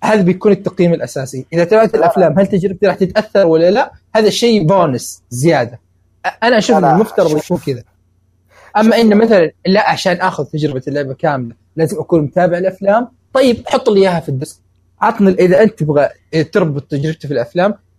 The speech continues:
Speaker 1: حط لي إياها في الديسك. عطني إياها مع، مع الباكج اللي باخذه في النهاية.
Speaker 2: شوف، شوف. آه، أنت، لا، كلامك مرة غلط. تعرف ليه؟ لأنك أنت الحين مثلا، آه، تقول لي الأفلام هي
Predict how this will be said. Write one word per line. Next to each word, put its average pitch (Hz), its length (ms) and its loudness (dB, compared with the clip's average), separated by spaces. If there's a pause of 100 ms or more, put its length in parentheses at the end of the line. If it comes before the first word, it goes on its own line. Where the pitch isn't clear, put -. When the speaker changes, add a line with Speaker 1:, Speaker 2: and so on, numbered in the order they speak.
(180)
Speaker 1:
حط 190 220 -2
لي 165 100 2
إياها 165 100 0
في - 100 -12
الديسك. - 380 -4
عطني 175 240 -4
إياها 151 360 0
مع، 123 380 -6 (520)
مع 156 140 0
الباكج 160 440 -2
اللي 135 140 0
باخذه 139 360 -2
في 135 60 -10
النهاية. 113 380 -10 (840)
Speaker 2:
شوف، - 240 -16
شوف. - 280 -16 (460)
آه، 135 340 0 (300)
أنت، - 260 -10
لا، - 240 -2
كلامك 165 580 -8 (120)
مرة 156 240 -4
غلط. 113 380 -10 (260)
تعرف 160 240 -6
ليه؟ 185 260 -6 (320)
لأنك 175 220 -4
أنت 190 140 -8
الحين 190 420 -2
مثلا، 196 400 -6 (440)
آه، 139 360 4 (160)
تقول 190 260 -6
لي 180 80 -6
الأفلام 131 480 -12 (420)
هي 208 420 -6